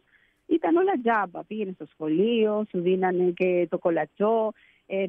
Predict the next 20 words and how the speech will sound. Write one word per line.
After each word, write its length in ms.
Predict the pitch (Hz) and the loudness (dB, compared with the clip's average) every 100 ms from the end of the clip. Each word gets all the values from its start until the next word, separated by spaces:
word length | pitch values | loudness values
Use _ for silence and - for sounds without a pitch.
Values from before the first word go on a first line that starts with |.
| - | 0
παίζαμε, 680 | 185 214 220 214 208 208 | 0 2 0 0 -2 -4
πηγαίναμε 460 | 214 226 339 349 330 | -8 -4 0 2 0
πιο 180 | 254 302 | 0 0
πολύ 200 | 269 269 | 0 0
για 160 | 302 | -2
το 100 | 285 | -2
παιχνίδι, 600 | 214 180 - 220 247 185 160 | -2 -2 0 0 2 2 2
για 160 | 165 | 0
να 120 | 170 | -2
καταλάβεις. 680 | 165 165 175 175 170 156 147 _ | -2 -2 0 0 -2 -4 -12 _
Αλλά, 360 | - 208 214 208 196 190 190 185 175 - - | -2 0 2 0 0 -2 -2 -4 -6 -10 -4
εντάξει, 680 | 302 320 _ - 160 160 165 _ _ _ - - 214 - | -2 -2 _ -8 -6 -8 -14 _ _ _ -12 -6 -4 0
χαιρόμασταν, 880 | 277 269 269 226 214 - 240 262 - | 2 2 0 -2 -4 -4 -4 -4 -4
μάθαμε, 600 | 240 269 208 190 180 196 214 | 0 0 -2 -6 -6 -6 -6
πώς 160 | 196 | -6
δεν 100 | 180 | -6
μάθαμε, 420 | 170 165 - 165 175 | -6 -8 -6 -2 0
μάθαμε, 520 | 226 214 - 190 220 - | 0 0 -4 -4 -4 -2
αλλά 200 | 240 254 | -2 -2
εντάξει, 440 | 254 285 269 196 | 0 -2 -2 -10